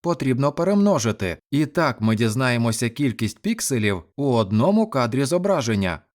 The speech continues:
Більше пікселів призводить до кращої чіткості та деталізації зображення.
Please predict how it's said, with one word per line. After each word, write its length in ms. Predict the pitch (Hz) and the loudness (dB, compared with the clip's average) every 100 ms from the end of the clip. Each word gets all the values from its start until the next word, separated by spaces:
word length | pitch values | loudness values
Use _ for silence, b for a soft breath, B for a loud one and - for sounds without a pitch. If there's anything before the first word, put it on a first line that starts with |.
| _ | _
Більше 520 | 113 160 190 117 107 | -4 -2 0 0 -2
пікселів 680 | 101 208 233 - 123 104 98 | -2 -2 -2 -2 0 0 -2
призводить 640 | - 147 147 185 196 151 | -2 -2 0 0 0 -2
до 160 | 113 127 | 0 -2
кращої 580 | 143 151 117 - 104 101 | -2 -2 -2 -2 -2 -2
чіткості 640 | - 226 - 131 113 120 | -4 -4 -2 -2 -2 -4
та 160 | 110 151 | -2 -2
деталізації 800 | 135 127 123 123 120 131 - 147 | -2 -2 0 2 0 0 -2 -2
зображення. 720 | 147 175 190 127 110 98 85 | -2 0 0 0 0 -2 -4